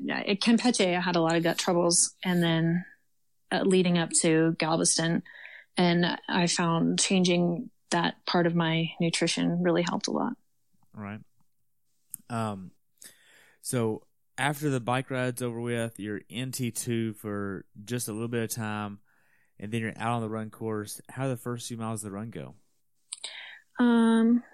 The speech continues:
Speaker 1: they're hot. It was all hot. <laughs> It was hot from beginning to st-, finish.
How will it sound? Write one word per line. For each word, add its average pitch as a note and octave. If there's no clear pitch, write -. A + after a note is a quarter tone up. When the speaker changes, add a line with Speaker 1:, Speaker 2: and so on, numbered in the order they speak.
Speaker 1:
they're G#3+
hot. -
It A3+
was F#3+
all F3+
hot. -
<laughs> -
It B3
was A3+
hot G3
from F#3
beginning F3+
to F3+
st-, -
finish. F3